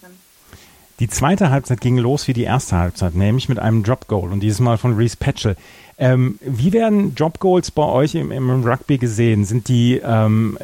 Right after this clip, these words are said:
Speaker 2: sind die verpönt oder ist das einfach ein, ein Stilmittel, was man nehmen darf? Weil bei dem sechsundzwanzig zu acht durch, äh, Reece Patchell, durch dieses Drop Goal, hatte ich dann zwischendurch das Gefühl, hm, wollen sie sie jetzt vorführen oder, oder trügt mich dieser Eindruck?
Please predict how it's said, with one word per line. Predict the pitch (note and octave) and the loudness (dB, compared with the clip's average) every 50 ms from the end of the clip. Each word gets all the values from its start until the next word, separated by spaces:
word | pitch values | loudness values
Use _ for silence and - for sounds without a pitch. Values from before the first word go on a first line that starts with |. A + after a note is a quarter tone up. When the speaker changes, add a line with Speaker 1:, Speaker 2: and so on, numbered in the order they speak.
| - - | -10 -6
Speaker 2:
sind | C3+ A2+ A#2+ C3 A2 | -2 0 0 0 0
die | A#2 | -2
verpönt | - - A2+ - - D#3 G3 B3+ C4+ | -2 -4 -4 0 0 0 2 2 0
oder | A#3+ F#3+ F3 D#3+ - | 0 0 0 0 0
ist | - - - | -2 -2 -2
das | D3+ C#3 - - | -2 -2 -2 -4
einfach | - - A2 C3+ C3+ B2+ - C3 - | -8 -8 -4 -2 -2 -2 -2 -4 -4
ein, | - - B2+ B2+ B2 B2 B2 | -4 -2 0 2 2 2 2
ein | F#2+ A#2+ | 0 0
Stilmittel, | A2+ - - C#3+ C#3+ C3+ C3+ - B2+ A2+ | -2 -2 0 0 2 2 2 0 0 -2
was | A#2+ A#2 - | -2 -2 0
man | B2 A#2+ A#2+ | 0 2 2
nehmen | B2 B2 A#2+ A#2 G#2+ | 2 2 2 2 2
darf? | A2 G#2+ G2+ | 2 2 2
Weil | G#2+ A2+ G#2+ G2+ - - - - - - | 2 0 0 0 -4 -8 -20 -10 -4 -2
bei | B2 | 0
dem | B2 B2+ | 0 2
sechsundzwanzig | A#2+ C#3+ D#3+ - F#3+ E3 D3+ D#3 D3 B2+ - | 0 0 -2 -2 -4 -2 -2 -2 -2 -4 -6
zu | - - - | -6 -6 -4
acht | - E3 E3+ - - | -2 -2 -4 -2 -2
durch, | - D3 C#3+ C3 - - - | 0 0 0 0 -2 -4 -2
äh, | - | -2
Reece | C3+ C3 B2 C3+ B2+ | 0 0 0 0 0
Patchell, | - D3+ D#3 - - E3+ | 0 -2 -2 0 0 -2
durch | C#3+ C3+ B2 | 0 -2 -2
dieses | - C#3+ B2 - | -2 -2 -2 -2
Drop | - D3 D#3 - | -2 -2 -2 -2
Goal, | - E3 C#3+ C#3 | 0 2 2 2
hatte | C#3 C#3+ | 0 0
ich | C3 | -2
dann | - D3 C3 | -2 -2 -2
zwischendurch | - - C#3+ C#3 D#3 D3 C#3+ | -2 -2 -2 0 0 0 0
das | - D3+ C3+ - | 0 -2 -2 -4
Gefühl, | - B2+ - D3+ D3 C#3 - - - - - - - - | -6 -4 0 0 0 0 0 -6 -18 -20 -20 -20 -6 -2
hm, | - B2+ A#2 | 0 0 2
wollen | A#2+ C3+ C3+ C3+ | 2 2 2 4
sie | A#2 B2 B2 | 4 4 2
sie | A2 A#2 A#2 | 2 2 2
jetzt | A2+ G#2+ - - - - | 2 0 0 -4 -10 -12
vorführen | - - C3 D3+ E3 - - A3 G3+ D#3+ | -4 -2 0 0 0 0 0 0 0 0
oder, | C#3 B2 B2+ B2 A#2 | 2 2 0 0 2
oder | A2 A2 A2+ G#2+ G#2+ | 2 0 0 0 -2
trügt | - - - C3 G2+ - - | -4 -4 -6 -6 -4 -4 -4
mich | A2 F#2+ | -4 -4
dieser | - G#2+ G2+ G#2 | -2 -2 -4 -2
Eindruck? | F2+ F#2 F2+ F#2 F2+ | -2 -4 -6 -8 -12